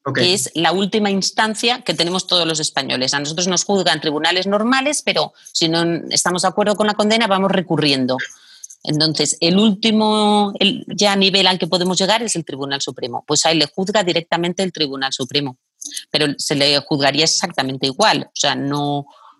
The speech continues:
Speaker 2: no, no es que sea ese tribunal más <laughs> suave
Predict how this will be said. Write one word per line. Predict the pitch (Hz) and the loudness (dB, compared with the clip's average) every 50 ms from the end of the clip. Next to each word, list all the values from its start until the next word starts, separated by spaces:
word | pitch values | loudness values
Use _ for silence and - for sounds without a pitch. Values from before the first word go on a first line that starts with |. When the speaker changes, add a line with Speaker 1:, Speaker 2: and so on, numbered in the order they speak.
| _ _ - | _ _ -2
Speaker 2:
no, | 160 156 156 160 156 160 160 156 156 151 143 147 - - - _ _ | 0 2 2 4 4 4 4 4 4 2 2 -2 -6 -16 -20 _ _
no | 170 175 180 | 0 2 2
es | - - | 2 0
que | - 190 | 0 -2
sea | - - 185 175 | 0 2 2 4
ese | 170 165 156 - 175 165 | 4 2 2 0 -2 -2
tribunal | - 170 160 147 151 147 156 160 160 156 151 | 0 0 0 0 0 0 2 2 2 2 2
más | 151 175 202 190 | 2 2 2 2
<laughs> | - | 2
suave | - 185 170 165 196 208 202 214 | 4 4 4 4 4 4 2 0